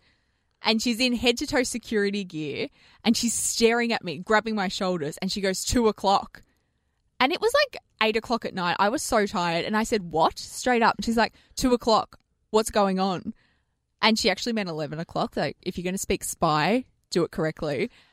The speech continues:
And anyway, I said, "What do you mean?" She goes, "There's a couple over your, my shoulder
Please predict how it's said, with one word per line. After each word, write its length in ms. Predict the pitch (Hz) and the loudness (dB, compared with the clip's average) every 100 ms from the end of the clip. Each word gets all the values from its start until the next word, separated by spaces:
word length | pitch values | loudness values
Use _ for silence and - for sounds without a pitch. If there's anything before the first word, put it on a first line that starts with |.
| _ - | _ -8
And 80 | |
anyway, 260 | 294 330 330 | -4 -2 0
I 140 | 247 | 0
said, 140 | 254 277 | -2 -2
"What 80 | 285 | 0
do 60 | |
you 80 | 269 | 2
mean?" 140 | 269 | 2
She 120 | 240 254 | 2 2
goes, 120 | 233 | 2
"There's 120 | 240 | -2
a 80 | 240 | -8
couple 420 | - 240 247 202 | -6 -4 0 2
over 200 | 196 202 | 2 2
your, 160 | 208 - - | 0 -2 -2
my 160 | 196 | -2
shoulder 640 | 190 - 185 196 156 123 | 0 2 4 4 2 -2